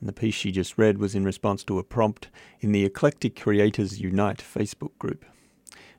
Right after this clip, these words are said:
Hello to anyone listening from the long-running writers group, started up by Yvette Stubbs, I believe.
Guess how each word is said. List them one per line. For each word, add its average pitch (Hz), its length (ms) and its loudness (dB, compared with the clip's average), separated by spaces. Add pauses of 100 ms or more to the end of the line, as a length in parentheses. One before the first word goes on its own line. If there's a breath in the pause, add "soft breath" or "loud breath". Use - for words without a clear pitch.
Hello - 200 -8
to - 160 -6
anyone 87 320 -6
listening 98 380 -6
from - 240 -10
the 92 80 -6
long-running 90 560 -6
writers 92 340 -10
group, - 260 -8 (500 loud breath)
started 120 380 -2
up - 180 -4
by 98 540 0
Yvette 107 340 -4
Stubbs, 123 440 -8
I - 80 -4
believe. - 440 -10